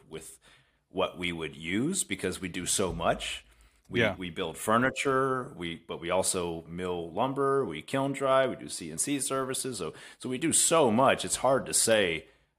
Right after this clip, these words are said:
Speaker 1: I can't just say I'm a furniture company. I can't just say
Speaker 2: Right.
Speaker 1: I'm a sawmill. Um, and so "Save the trees" is just kind of a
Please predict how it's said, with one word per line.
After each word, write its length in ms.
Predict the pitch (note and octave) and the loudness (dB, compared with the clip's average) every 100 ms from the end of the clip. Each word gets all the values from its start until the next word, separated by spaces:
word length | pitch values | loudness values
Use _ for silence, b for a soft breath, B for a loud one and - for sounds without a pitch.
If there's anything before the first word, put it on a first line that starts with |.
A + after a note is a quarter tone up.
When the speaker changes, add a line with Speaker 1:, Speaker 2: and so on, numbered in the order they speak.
| _ | _
Speaker 1:
I 60 | - | -2
can't 180 | B2+ | -2
just 140 | - - | 2 4
say 100 | G#2 | 4
I'm 80 | E2 | 2
a 60 | |
furniture 460 | C#2 G2+ G#2+ D#2 E2 | 0 0 0 0 -8
company. 580 | - D2+ - D2+ D2 - - | -10 -10 -10 -10 -10 -12 -12
I 80 | |
can't 220 | E2 E2+ - | -10 -10 -10
just 200 | E2 - | -8 -2
say 240 | A2 E2+ | 0 0
Speaker 2:
Right. 80 | E2 | -2
Speaker 1:
I'm 80 | E2+ | -2
a 40 | |
sawmill. 520 | - C3+ G#2 D#2 C2+ - b b b b b _ | 2 2 2 -2 -8 -14 b b b b b _
Um, 480 | G2+ G2 F#2+ F#2 F2+ _ | 6 8 8 4 -4 _
and 140 | G2+ G2+ | -2 2
so 540 | - A2 G#2 G2 G2 _ _ _ _ _ _ - | 6 8 6 4 -2 _ _ _ _ _ _ -2
"Save 360 | - C3+ C3 | 4 6 6
the 80 | G#2 | 4
trees" 600 | - B2+ C3 G#2+ F#2 - - | 2 6 6 6 2 -2 -4
is 180 | F#2+ - | -4 -2
just 220 | G2+ - | -2 0
kind 200 | A#2 G#2 | 2 2
of 120 | F2+ | 2
a 200 | E2+ D2+ | -2 -6